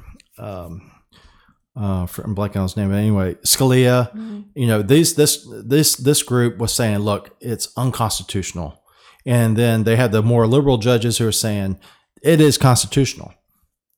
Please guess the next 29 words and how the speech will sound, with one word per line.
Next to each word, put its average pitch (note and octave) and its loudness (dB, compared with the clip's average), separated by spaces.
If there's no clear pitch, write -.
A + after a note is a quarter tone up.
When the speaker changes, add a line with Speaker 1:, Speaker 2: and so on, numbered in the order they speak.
Speaker 1:
Anyway, C#3 0
and E3+ 4
even D3+ 4
Justice C#3 2
Kennedy, C#3 0
who C3 2
was A#2 0
known B2 2
as A2 -2
the, A2 -6
the A2 -6
grand C3+ 0
swing C#3 2
vote, C3 0
you A#2+ -2
know, A2 -2
uh, A2 -6
he C3 -2
was B2+ 2
the, B2 -2
the, D3 -4
the C#3 2
most E3 4
popular D3+ 2
justice A#2 -2
on A2 -2
any A2+ -2
Supreme A2 -4
Court G2 -8